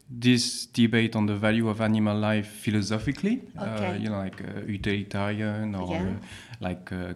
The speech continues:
Speaker 1: Kantian, uh,
Speaker 2: Yes.
Speaker 1: morality, because, because Kant actually never had <laughs> something to say about animals.
Speaker 2: Mm.
Speaker 1: Um,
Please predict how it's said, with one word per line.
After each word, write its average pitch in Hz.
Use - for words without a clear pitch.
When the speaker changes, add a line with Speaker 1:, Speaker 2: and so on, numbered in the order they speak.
Speaker 1:
Kantian, 104
uh, 92
Speaker 2:
Yes. -
Speaker 1:
morality, 104
because, 98
because -
Kant -
actually 104
never 107
had 104
<laughs> -
something 117
to 120
say 135
about 110
animals. 123
Speaker 2:
Mm. 131
Speaker 1:
Um, 123